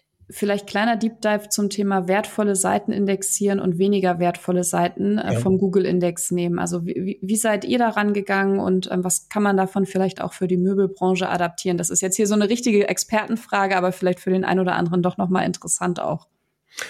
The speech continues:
Speaker 2: Wir sind da die letzten zwei Jahre einen recht radikalen Weg gegangen. Also wir haben über neunzig Prozent unserer Seiten deindexiert, also bei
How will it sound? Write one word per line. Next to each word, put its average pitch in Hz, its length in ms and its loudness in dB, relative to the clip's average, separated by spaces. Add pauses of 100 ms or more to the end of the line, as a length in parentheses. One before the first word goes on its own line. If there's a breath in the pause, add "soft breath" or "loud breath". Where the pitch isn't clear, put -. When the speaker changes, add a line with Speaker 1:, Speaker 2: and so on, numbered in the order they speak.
(140 loud breath)
Speaker 2:
Wir 147 360 -2
sind 160 220 -2
da 139 160 0
die 135 100 -2
letzten 147 240 -2
zwei 143 160 0
Jahre 131 160 2
einen 135 680 -4
recht 135 260 -6
radikalen 131 460 -2
Weg 170 100 -4
gegangen. 160 320 -4
Also 127 160 -6
wir 131 80 -2
haben 131 160 -2
über 135 180 -2
neunzig 127 540 -2
Prozent 131 420 -4
unserer 127 280 -2
Seiten 120 680 -4
deindexiert, 147 680 -2
also 117 160 -6
bei 120 320 -4